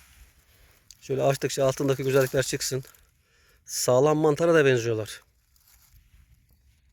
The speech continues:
Evet şöyle. Yani bugün hiçbir şey çekmesek, şu mantarları çeksek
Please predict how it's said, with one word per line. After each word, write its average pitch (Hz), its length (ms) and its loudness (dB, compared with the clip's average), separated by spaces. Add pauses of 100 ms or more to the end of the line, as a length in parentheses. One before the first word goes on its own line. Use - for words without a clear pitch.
(1800)
Evet 131 260 -8
şöyle. 123 400 -2 (2250)
Yani 143 260 2
bugün 165 220 4
hiçbir 190 200 0
şey 175 140 2
çekmesek, 156 500 2
şu - 140 -4
mantarları 165 500 4
çeksek 151 380 -2